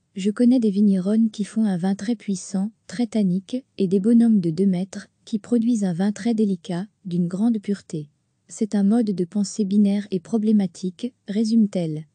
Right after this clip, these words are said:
Dans la famille des boissons alcoolisées, la bière concentre aussi pas mal de clichés, les bières fruitées étant considérées comme des bières féminines, à la différence des bières plus fortes en alcool par exemple. Pourtant, la bière a connu une toute autre histoire que celle du vin.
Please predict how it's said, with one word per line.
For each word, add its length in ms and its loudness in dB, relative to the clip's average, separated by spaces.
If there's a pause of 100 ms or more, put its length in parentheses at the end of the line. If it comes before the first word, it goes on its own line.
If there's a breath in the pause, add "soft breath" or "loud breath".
(340)
Dans 160 0
la 120 2
famille 340 4
des 100 0
boissons 460 -2
alcoolisées, 680 -2 (200)
la 120 0
bière 320 -2
concentre 460 -2
aussi 220 -4
pas 180 -2
mal 240 0
de 80 -4
clichés, 540 -6 (160)
les 100 0
bières 300 -2
fruitées 400 -2
étant 220 -2
considérées 600 -2
comme 220 0
des 120 -2
bières 300 -4
féminines, 640 2 (160)
à 100 -2
la 120 0
différence 580 -2
des 100 -2
bières 360 -4
plus 180 -6
fortes 360 -4
en 120 2
alcool 420 -2
par 200 -4
exemple. 560 -6 (420)
Pourtant, 480 -4 (220)
la 140 0
bière 280 0
a 80 0
connu 300 4
une 180 4
toute 220 -4
autre 180 -4
histoire 480 -4
que 100 -2
celle 280 -2
du 160 -4
vin. 240 -6